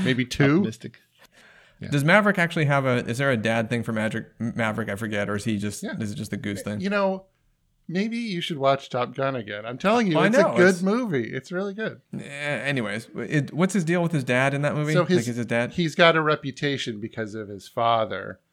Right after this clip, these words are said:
Speaker 1: who was
Speaker 3: Okay.
Speaker 1: shot down over in, or, or over, um, you know, the, the
Speaker 2: Macho
Speaker 1: wrong,
Speaker 2: Grande?
Speaker 1: the wrong country. Yeah, during Vietnam. Yes, <laughs> over Macho Grande.
Speaker 3: <laughs>
Speaker 1: No, I'll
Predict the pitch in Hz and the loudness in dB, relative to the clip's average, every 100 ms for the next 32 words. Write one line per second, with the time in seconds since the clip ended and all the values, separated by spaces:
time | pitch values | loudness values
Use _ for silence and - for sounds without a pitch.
0 | _ _ - 123 113 104 104 139 117 113 | _ _ -6 -4 -4 -2 0 2 2 0
1 | 120 113 113 110 104 104 101 101 98 95 | -2 0 -2 -4 -4 -4 -4 -6 -8 -12
2 | _ - 117 117 - 113 - 120 110 110 | _ -8 -8 -8 -8 -6 -6 -4 -4 -4
3 | - 120 110 104 101 101 98 95 _ _ | -6 -10 -8 -6 -6 -6 -8 -12 _ _
4 | _ _ - - 104 95 107 - 117 110 | _ _ -20 -16 -14 -12 -12 -10 -6 0
5 | 117 113 113 113 110 120 131 113 120 117 | 2 2 2 -2 -4 -2 -2 0 2 2
6 | 117 113 117 110 - 98 98 98 _ _ | 0 -4 -6 -6 -6 -8 -10 -14 _ _
7 | - - - _ 113 107 101 110 98 107 | -20 -20 -20 _ -8 -6 -4 -6 -6 -8
8 | 104 - - - 117 - 120 104 156 123 | -8 -10 -12 -12 -10 -4 -2 0 2 0
9 | - 160 120 139 120 - - - - - | 0 -2 2 4 4 4 0 2 4 4
10 | - 302 117 127 | 4 2 6 8